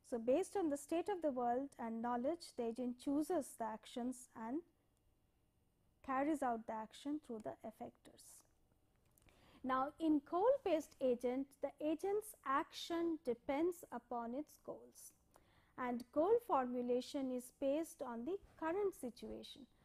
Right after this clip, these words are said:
So, based on the goal that the agent has to achieve, the, and the current state of the agent as it perceives, the agent goes through some deliberations to decide what should the next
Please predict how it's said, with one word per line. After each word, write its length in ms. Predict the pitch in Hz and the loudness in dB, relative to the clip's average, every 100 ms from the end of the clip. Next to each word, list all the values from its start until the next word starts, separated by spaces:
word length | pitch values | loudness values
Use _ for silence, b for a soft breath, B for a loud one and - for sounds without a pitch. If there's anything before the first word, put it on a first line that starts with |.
| b b | b b
So, 120 | - 247 | 0 2
based 440 | 269 370 415 - | 4 4 2 2
on 340 | 294 277 294 - _ _ _ | 2 2 0 -4 _ _ _
the 80 | 226 | -8
goal 360 | 226 269 330 403 | 2 6 6 6
that 140 | 330 | 2
the 80 | 247 | 2
agent 320 | 240 240 226 - | 2 2 -4 -6
has 200 | 226 220 | -8 -8
to 160 | - 226 | -6 -6
achieve, 360 | 214 - 302 440 - b b b - | -4 2 4 2 -2 b b b -8
the, 80 | 240 - | -8 -8
and 300 | 269 247 269 | -4 0 2
the 80 | 247 - | 2 -2
current 320 | - 294 349 349 | -2 2 4 2
state 440 | - 302 285 294 | 0 2 2 4
of 120 | 247 | 0
the 60 | 240 | 2
agent 360 | 233 220 240 240 | 0 0 -4 -4
as 200 | 208 220 | -6 -8
it 100 | 214 _ | -10 _
perceives, 680 | 233 233 - 320 440 - - b b b b b | -4 -4 2 2 2 -2 -18 b b b b b
the 160 | 247 240 | -2 2
agent 480 | 240 262 247 247 - | 4 4 2 0 2
goes 260 | 247 339 - - | 4 4 2 -4
through 140 | 285 | -2
some 260 | 269 240 233 | -2 -4 -4
deliberations 1000 | 233 226 240 233 233 247 - 330 349 - | -4 -2 -2 -2 -2 -2 -2 -4 -4 -6
to 60 | 240 | -12
decide 580 | 220 233 - 226 226 339 - _ _ | -6 -6 -6 -6 -4 -6 -10 _ _
what 220 | 285 339 - - | 2 2 -2 -10
should 180 | 233 214 | -8 -6
the 100 | 220 | -8
next 500 | 208 214 247 - - | -6 -8 -10 -12 -20